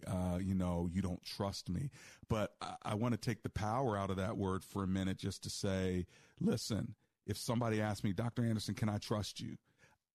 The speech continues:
It, would it be okay for me to say, "You know what? Um, I hope that you can, but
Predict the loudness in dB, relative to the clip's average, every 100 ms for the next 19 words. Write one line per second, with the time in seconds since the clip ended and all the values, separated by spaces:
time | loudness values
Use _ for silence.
0 | -20 _ 0 2 4 4 2 2 2 2
1 | 0 2 2 2 2 2 2 4 4 4
2 | 4 2 -2 _ _ _ _ -4 0 2
3 | 0 -2 -10 _ _ _ _ _ -6 -2
4 | 0 0 0 0 -4 -2 -2 0 2 2
5 | 0 -4 _ _ _ -8 -2 -2